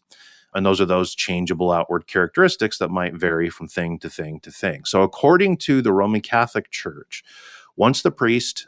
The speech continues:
and since Vatican two, also the people are involved at least somewhat in the,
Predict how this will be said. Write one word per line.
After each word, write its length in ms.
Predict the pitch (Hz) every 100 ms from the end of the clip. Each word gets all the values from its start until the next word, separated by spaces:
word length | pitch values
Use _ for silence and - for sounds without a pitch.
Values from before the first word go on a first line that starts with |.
| -
and 300 | 92 90 87
since 340 | - - 87
Vatican 360 | - 87 87 87
two, 200 | 87 80
also 300 | 80 78 -
the 100 | 78
people 460 | - 95 - 82 82
are 260 | 80 80 -
involved 580 | 87 82 87 82 - _
at 80 | 90
least 320 | 87 - -
somewhat 440 | - 92 85 80 78
in 120 | 80
the, 260 | 80 78